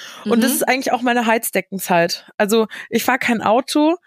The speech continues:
Speaker 1: aber die Heizdecke sind meine Winterreifen. Die Heizdecke ist meine Winterreifen. Und die kam gestern wieder zum Vorschein, die ist schon, schon out. Und da
Speaker 2: Mhm.
Speaker 1: merkst du so langsam, oh,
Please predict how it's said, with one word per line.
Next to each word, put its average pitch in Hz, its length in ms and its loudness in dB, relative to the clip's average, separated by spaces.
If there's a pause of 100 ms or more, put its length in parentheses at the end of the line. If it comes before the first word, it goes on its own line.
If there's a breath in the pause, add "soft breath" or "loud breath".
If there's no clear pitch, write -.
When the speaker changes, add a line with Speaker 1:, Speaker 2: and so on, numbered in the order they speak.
(300 loud breath)
Speaker 1:
aber 208 120 0
die 233 140 2
Heizdecke 254 480 0
sind 247 200 2
meine 226 280 2
Winterreifen. 175 800 -2
Die 190 160 2
Heizdecke 233 340 2
ist 240 100 -4
meine 190 200 0
Winterreifen. 180 640 -4 (760 loud breath)
Und 233 240 4
die 269 100 4
kam 262 260 2
gestern 277 280 2
wieder 233 180 4
zum 220 160 -6
Vorschein, 277 480 2
die 262 80 4
ist 277 140 2
schon, 226 380 -4
schon - 300 -2
out. 254 400 2 (960)
Und 214 160 6
da 220 120 6
Speaker 2:
Mhm. 233 60 0
Speaker 1:
merkst 247 280 0
du 254 60 0
so 240 120 4
langsam, 240 460 2
oh, 214 220 6